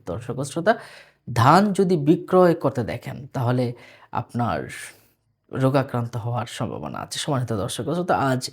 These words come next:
এ পর্যন্তই। আপনাদের কোনো প্রশ্ন থাকলে আমাদের কমেন্ট বক্সে প্রশ্ন করতে পারেন, অথবা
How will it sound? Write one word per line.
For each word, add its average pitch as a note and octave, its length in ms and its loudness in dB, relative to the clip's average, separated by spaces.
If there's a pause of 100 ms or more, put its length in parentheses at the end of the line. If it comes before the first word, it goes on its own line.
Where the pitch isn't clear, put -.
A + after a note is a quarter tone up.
এ D3+ 60 0
পর্যন্তই। D#3+ 640 0 (420)
আপনাদের A#2+ 360 0
কোনো A#2+ 200 -2
প্রশ্ন C#3 580 0
থাকলে D#3+ 320 0
আমাদের F3 280 2
কমেন্ট F3 300 2
বক্সে F#3 480 0
প্রশ্ন C3+ 400 -4
করতে - 240 -4
পারেন, B2+ 480 -8 (1500)
অথবা B2 540 -2